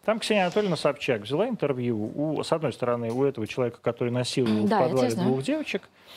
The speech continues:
Speaker 1: а, а с другой стороны, у одной из этих девочек, у следователя, который его упек в тюрьму, и все это комментировала какая-то девушка-психолог.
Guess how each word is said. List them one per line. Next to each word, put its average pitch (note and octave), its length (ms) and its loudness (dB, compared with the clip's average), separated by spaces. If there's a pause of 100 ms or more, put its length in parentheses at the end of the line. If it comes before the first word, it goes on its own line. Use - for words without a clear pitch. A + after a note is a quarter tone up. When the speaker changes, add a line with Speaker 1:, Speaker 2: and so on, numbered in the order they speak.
(360)
Speaker 1:
а, C3 720 2
а C3+ 40 0
с C3+ 60 -4
другой F3 240 0
стороны, D3+ 320 0
у C#3 100 4
одной A#2+ 340 0
из G#2+ 80 -6
этих A3 300 -2
девочек, A3+ 420 -2
у G#3 40 2
следователя, C3 560 -2
который F#3 280 0
его F#3 160 0
упек F#3 240 -2
в - 60 -20
тюрьму, E3+ 380 -2
и D3+ 80 0
все B3+ 180 -2
это B3+ 100 -6
комментировала D3+ 580 -2
какая-то B2 720 -2
девушка-психолог. B2 880 -6